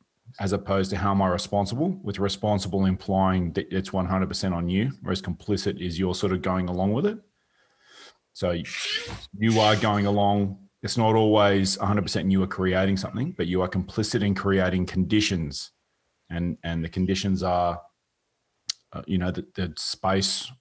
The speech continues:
where things arise, um, not necessarily the outcome again, and that you say you don't want,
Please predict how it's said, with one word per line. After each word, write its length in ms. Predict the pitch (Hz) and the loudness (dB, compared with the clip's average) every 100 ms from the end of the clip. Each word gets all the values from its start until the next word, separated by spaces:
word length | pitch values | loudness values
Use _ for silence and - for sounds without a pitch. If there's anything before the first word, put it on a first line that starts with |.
| - | -4
where 160 | 95 | -2
things 280 | 95 95 92 | 0 0 2
arise, 580 | 90 87 92 117 - - _ _ _ _ _ _ - | 2 2 2 2 -2 -10 _ _ _ _ _ _ -10
um, 300 | 90 82 87 | -6 -2 -2
not 140 | - | -2
necessarily 560 | 92 95 98 95 90 85 | -2 -2 -2 0 0 0
the 180 | 87 85 | -2 -2
outcome 300 | 78 92 82 | -2 -4 -6
again, 400 | 73 82 120 - _ _ _ _ _ _ - | -4 -6 -6 -8 _ _ _ _ _ _ -4
and 200 | 92 92 | 0 0
that 100 | - | 0
you 100 | 92 | -4
say 260 | - 95 | -2 0
you 80 | 95 | 2
don't 280 | 90 87 71 | 2 -2 -2
want, 240 | 80 78 | -6 -8